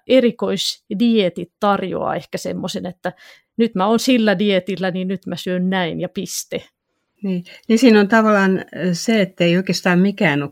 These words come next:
Speaker 2: kiellettyä, mut se on ehkä niinku vähän, että missä suhteessa. Ja musta siinä on aika hyvä tää vuoden kaksituhatta neljätoista suosituksissa tää ruokakolmio. Tässä näkyy, että alhaalla on kasvikset, marjat ja hedelmät, eli se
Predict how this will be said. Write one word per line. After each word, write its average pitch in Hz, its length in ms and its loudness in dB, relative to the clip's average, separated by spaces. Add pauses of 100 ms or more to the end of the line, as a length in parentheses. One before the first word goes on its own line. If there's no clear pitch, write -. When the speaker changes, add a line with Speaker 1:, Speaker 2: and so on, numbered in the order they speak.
(140)
Speaker 2:
kiellettyä, 127 800 -4
mut 123 180 -8
se - 140 -4
on 160 160 0
ehkä 170 260 -2
niinku 151 400 -2 (360)
vähän, 185 240 2
että 151 160 -4
missä 175 320 0
suhteessa. 170 720 -4
Ja 143 120 -2
musta 175 280 -2
siinä 185 260 4
on 160 120 0
aika 160 240 -2
hyvä 165 300 0
tää 131 320 -2
vuoden 135 380 -2 (160)
kaksituhatta 143 640 -8
neljätoista 143 600 -4
suosituksissa 139 840 -8
tää 151 140 -2
ruokakolmio. 143 1600 -2 (720)
Tässä 170 260 0
näkyy, 170 420 0
että 151 260 -2
alhaalla 143 520 0
on 139 220 -4 (300)
kasvikset, 147 600 -6
marjat 151 400 -2
ja 143 80 -4
hedelmät, 143 520 -4
eli 139 160 -4
se 147 220 -8